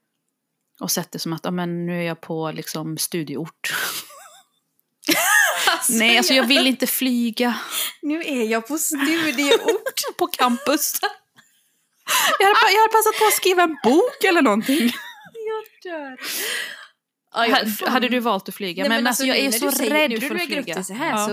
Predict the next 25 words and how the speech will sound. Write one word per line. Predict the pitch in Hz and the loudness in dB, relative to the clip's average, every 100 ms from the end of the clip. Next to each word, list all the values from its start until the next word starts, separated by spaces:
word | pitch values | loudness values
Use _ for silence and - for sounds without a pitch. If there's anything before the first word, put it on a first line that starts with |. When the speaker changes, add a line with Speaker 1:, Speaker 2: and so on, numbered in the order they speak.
| 208 | -6
Speaker 2:
så, | 180 | -8
så | 151 233 | -10 -8
är | 269 | -6
jag | 240 | -6
ju | |
helt | 233 190 - | -6 -10 -12
såld | - 311 320 214 | -10 -8 -10 -12
på | 214 | -12
fängelset | 208 175 147 165 196 | -10 -10 -12 -10 -6
helt | |
Speaker 1:
Ja, | 196 | -6
Speaker 2:
plötsligt. | 202 - - | -6 -12 -12
Och | 220 | -2
Speaker 1:
eller | 226 | 0
Speaker 2:
känner | 254 | 0
Speaker 1:
hur? | 226 | -2
Speaker 2:
att, | 170 | -4
men | 180 175 - | -12 -12 -10
gud, | 269 254 - | -8 -8 -8
Speaker 1:
Mm. | 202 196 214 _ _ _ - | -8 -8 -12 _ _ _ -16
Speaker 2:
lyxigt. | 208 - - - _ - - | -16 -12 -12 -12 _ -18 -8
Speaker 1:
Ja, | 196 | -6
eller | 240 240 | -4 -4
hur? | 277 269 160 | -4 -6 -10
Speaker 2:
Ja. | 208 214 247 | -6 -6 -6